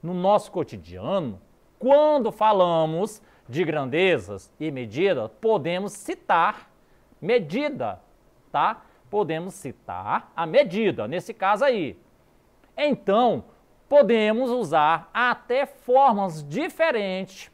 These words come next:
para medir, como a régua, a treina, o compasso, tá?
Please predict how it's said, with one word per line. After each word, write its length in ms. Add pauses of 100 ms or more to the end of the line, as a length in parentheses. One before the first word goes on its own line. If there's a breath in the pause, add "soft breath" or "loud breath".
(160)
para 300
medir, 720 (260)
como 360
a 40
régua, 800 (260)
a 160
treina, 680 (500 soft breath)
o 120
compasso, 1120 (340)
tá? 320